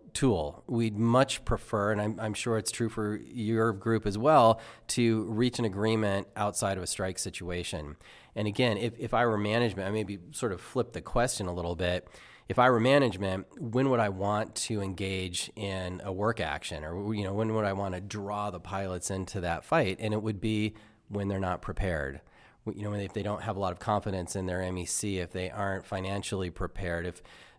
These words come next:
anything like that, because that's a union I can probably break as a management. And I can get them out into the strike situation where they may be a little stressed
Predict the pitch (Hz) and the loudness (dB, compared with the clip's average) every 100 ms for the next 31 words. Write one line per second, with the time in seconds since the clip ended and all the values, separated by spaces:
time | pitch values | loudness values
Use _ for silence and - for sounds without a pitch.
0 | - 113 135 135 127 113 98 90 110 107 | -10 -2 2 2 2 2 0 2 4 4
1 | 85 101 117 92 90 - 110 117 123 - | 2 -2 -2 -2 -6 -12 -2 2 2 2
2 | 110 98 107 104 98 95 95 - 87 85 | 0 0 0 0 0 -2 -6 -2 -2 -4
3 | 87 78 78 71 - - - 120 92 85 | -10 -8 -8 -8 -10 -18 -16 -8 -6 -6
4 | 85 87 85 85 - 80 71 95 92 - | -6 -6 -6 -6 -6 -8 -6 -4 -4 -6
5 | 87 - 117 117 107 104 104 104 110 95 | -4 -2 0 2 2 2 2 0 -4 -4
6 | 90 82 - 131 123 - 110 117 113 - | -4 -6 -2 0 0 -4 -4 -2 -2 -2
7 | 98 92 90 87 90 90 82 - 120 113 | -4 -4 -4 -4 -4 -4 -6 -2 2 4
8 | 101 - | 2 -4